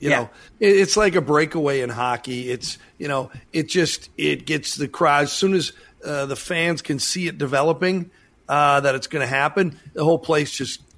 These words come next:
Speaker 1: it's
Speaker 2: Yep.
Speaker 1: electric and everybody's up on their feet. And yeah, uh, the, that, that type of soccer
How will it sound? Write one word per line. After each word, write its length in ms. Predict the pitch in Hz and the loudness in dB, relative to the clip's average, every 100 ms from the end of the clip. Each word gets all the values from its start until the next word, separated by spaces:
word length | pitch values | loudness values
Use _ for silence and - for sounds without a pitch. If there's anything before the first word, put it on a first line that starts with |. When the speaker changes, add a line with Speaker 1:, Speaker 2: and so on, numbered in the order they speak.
| - | -10
Speaker 1:
it's 220 | - 139 | -6 -4
Speaker 2:
Yep. 60 | 131 | -2
Speaker 1:
electric 480 | 135 135 - 120 135 | -2 -2 -4 -6 -4
and 80 | |
everybody's 400 | 131 139 139 135 | -4 0 0 0
up 240 | 139 147 - | 0 0 0
on 100 | 143 | -2
their 140 | 131 | -2
feet. 460 | 113 - 170 160 156 _ _ _ | -6 -4 -2 -2 -6 _ _ _
And 420 | - 143 139 135 143 | -4 0 0 0 2
yeah, 320 | 156 120 - 139 | 4 2 -2 -6
uh, 100 | 139 | -6
the, 140 | 131 131 - | -6 -6 0
that, 280 | 160 160 143 | 0 0 2
that 260 | 156 185 | 2 2
type 280 | - 175 170 | 0 0 0
of 100 | 160 | -2
soccer 640 | - 156 139 143 180 147 | -4 0 0 0 -2 -4